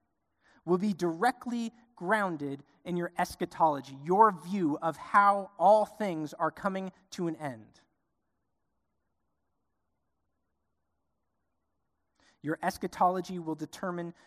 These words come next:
your ethics, meaning that how you live is about how you perceive things projected out into eternity.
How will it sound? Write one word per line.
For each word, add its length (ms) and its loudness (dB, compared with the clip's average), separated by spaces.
your 280 -2
ethics, 560 -12
meaning 440 -2
that 180 0
how 220 -2
you 200 -4
live 380 0
is 280 -8
about 420 4
how 120 4
you 180 -4
perceive 760 -6
things 580 -4
projected 480 -4
out 220 2
into 260 -10
eternity. 520 -12